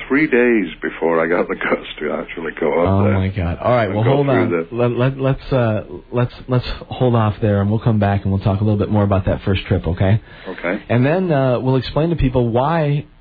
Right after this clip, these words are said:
Speaker 2: it's so interesting, because, uh, we're gonna start to talk a little bit more about Chris's, uh,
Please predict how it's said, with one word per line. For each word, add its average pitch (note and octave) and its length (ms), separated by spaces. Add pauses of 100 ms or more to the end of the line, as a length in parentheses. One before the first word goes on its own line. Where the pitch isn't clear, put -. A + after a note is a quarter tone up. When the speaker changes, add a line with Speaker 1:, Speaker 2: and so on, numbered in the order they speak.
(200)
Speaker 2:
it's C3 200
so B2 160
interesting, A#2+ 480
because, G2 480
uh, G#2 120
we're A#2 140
gonna C3 160
start B2 200
to B2 60
talk B2 240
a B2 40
little B2+ 180
bit B2 160
more C3 160
about A2+ 320 (380)
Chris's, B2+ 440
uh, G#2+ 300